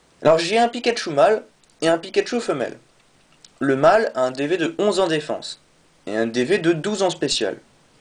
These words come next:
La femelle a un D V de onze en défense, et un D V de quatre en spécial.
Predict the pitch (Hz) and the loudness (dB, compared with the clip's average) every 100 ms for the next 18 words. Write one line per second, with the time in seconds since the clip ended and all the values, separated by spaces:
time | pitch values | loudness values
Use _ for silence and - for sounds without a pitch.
0 | - 113 - 127 139 113 107 113 113 120 | -2 0 0 0 0 2 0 -2 -4 -4
1 | - - 139 120 113 90 - 165 226 - | -4 -2 0 0 -2 -4 0 0 0 -6
2 | - 110 104 101 113 180 165 160 196 180 | -10 -6 -4 -2 -2 0 0 0 0 0
3 | 175 160 131 - 98 | 0 -2 -4 -6 -8